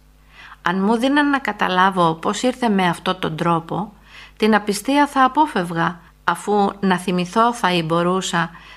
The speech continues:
τη σύλληψή του και τη γέννηση από τη Μαρία την Παρθένο.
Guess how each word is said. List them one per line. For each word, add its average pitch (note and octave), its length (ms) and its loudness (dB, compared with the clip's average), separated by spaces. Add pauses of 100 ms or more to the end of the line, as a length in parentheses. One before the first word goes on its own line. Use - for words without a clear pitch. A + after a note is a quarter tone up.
(100)
τη F#3+ 120 0
σύλληψή G3+ 600 2
του F3 200 -6
και F#3+ 120 -4
τη - 100 -6
γέννηση G3 540 2
από F3+ 160 -2
τη F#3 120 -4
Μαρία F3+ 440 2
την F3 140 -6
Παρθένο. F3 680 -2